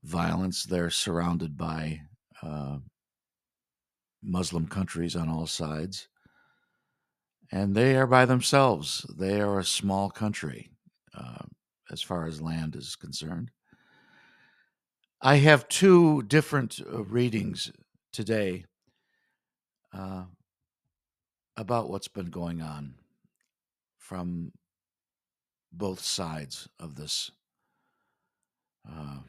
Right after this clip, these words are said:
incredibly violent and, and tragic outcome.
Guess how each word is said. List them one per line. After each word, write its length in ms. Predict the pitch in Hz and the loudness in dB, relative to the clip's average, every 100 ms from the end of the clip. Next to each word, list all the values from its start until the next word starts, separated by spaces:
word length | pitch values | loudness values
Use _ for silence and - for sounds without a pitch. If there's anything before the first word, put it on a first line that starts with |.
| - _ _ | -20 _ _
incredibly 760 | 87 85 - 90 85 82 76 71 - _ _ _ _ _ _ _ _ _ _ _ - | -14 -10 -6 -6 -6 -8 -10 -12 -20 _ _ _ _ _ _ _ _ _ _ _ -14
violent 680 | 85 87 87 78 67 - - _ _ _ _ _ | -6 -4 -4 -6 -10 -16 -20 _ _ _ _ _
and, 300 | 87 69 - - | -14 -12 -14 -16
and 280 | 67 65 | -14 -14
tragic 640 | - - 92 82 69 - - _ _ - | -16 -6 -4 -4 -8 -14 -20 _ _ -14
outcome. 540 | 80 - - - - | -14 -14 -18 -18 -20